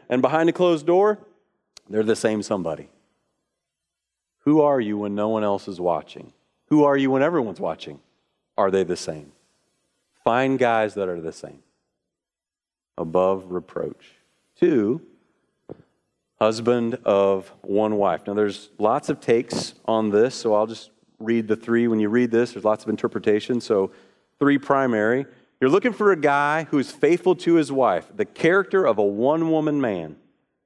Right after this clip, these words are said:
He has a trait of faithfulness. So that's one way to look at that, husband of one wife. Another is literally husband of one wife, so he's not a polygamist. There was some polygamy going on in Jewish circles, and people, we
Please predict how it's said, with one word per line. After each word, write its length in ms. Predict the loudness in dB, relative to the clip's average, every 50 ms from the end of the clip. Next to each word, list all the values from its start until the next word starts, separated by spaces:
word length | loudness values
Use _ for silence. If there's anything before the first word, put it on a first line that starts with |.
| _ _ _ _ _ _ 0
He 80 | 2
has 140 | 2 2 2
a 60 | 0
trait 400 | -4 -6 -4 0 0 0 2 2
of 120 | 0 -2 -4
faithfulness. 1000 | -2 -2 0 2 2 0 -2 -6 -10 -8 -8 -8 -8 -12 -14 -16 -16 -18 -18 -20 _ _ _ _ -2
So 80 | 2
that's 360 | 2 2 2 0 -2 -8 -16 -12 -6
one 260 | -2 -2 0 0 0
way 120 | 0 0
to 80 | 2 2
look 160 | 0 0 -2
at 120 | -2 -2 0
that, 380 | 0 0 0 0 -4 -8 _ _ _ _ _
husband 260 | -8 -6 -2 -2 -2
of 80 | 0 0
one 160 | -2 -2 0
wife. 240 | 0 0 0 -2 -4 -6 _ _ _ _ -2
Another 340 | 0 2 2 2 2 2
is 160 | 0 -2 -4 -8
literally 520 | -4 0 2 2 4 4 4 2 2 0 -2 -6 -16 _ _ _ _
husband 300 | 0 0 2 2 2 0
of 80 | 0
one 220 | 0 0 0 0 0
wife, 220 | 0 0 -2 -2
so 100 | -4 -6
he's 100 | -6 -4
not 160 | -2 0 0
a 40 | -2
polygamist. 680 | -2 -2 0 2 2 2 2 0 -2 -6 -8 -12 -16 _ _
There 160 | 0 0 2 2
was 180 | 2 0 -2
some 360 | -2 -4 -2 -2 -2 -2 -2
polygamy 420 | -2 0 0 0 0 0 0 0 0
going 320 | 0 0 0 0 -2 -2
on 340 | -2 -2 0 -2 -2 -2 -4
in 240 | -4 -6 -8 -10 -10 -8
Jewish 340 | -4 -2 0 0 -2 -2
circles, 400 | -2 -2 0 0 0 0 0 0
and 160 | -2 -6 -8 -8 -12 _ _ _ -4
people, 220 | -4 -2 -2 0
we 240 | 0 0 0 -2 -4